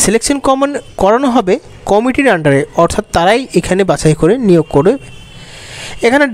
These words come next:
ডেটা এন্ট্রি operator পদে ছ মাস কাজ হবে, কারণ এখানে contact purely basic নিয়োগ করতে চলেছে। যারা আবেদন করতে চাও আবেদন করতে পারো একদম বিনামূল্যে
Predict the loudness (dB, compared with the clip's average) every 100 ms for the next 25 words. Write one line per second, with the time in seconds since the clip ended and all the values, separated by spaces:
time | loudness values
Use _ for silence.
0 | 0 2 2 0 2 2 2 0 -2 -2
1 | 0 0 0 -2 -6 -20 -6 -2 0 0
2 | -2 -2 0 2 0 -2 -2 0 0 0
3 | -2 -4 -8 -20 -12 0 0 2 -2 -4
4 | -2 2 4 4 4 0 -4 -12 0 0
5 | 0 0 2 2 2 0 0 0 0 0
6 | 0 0 -2 -4 -16 -20 -20 -20 -20 -20
7 | -20 -20 -20 -20 _ -20 -6 0 0 2
8 | -2 0 -2 0 -2 0 -2 0 -2 -4
9 | -8 0 2 2 0 2 0 0 0 2
10 | 0 -2 -12 -4 -2 -2 -2 -4 0 2
11 | 2 2 2 2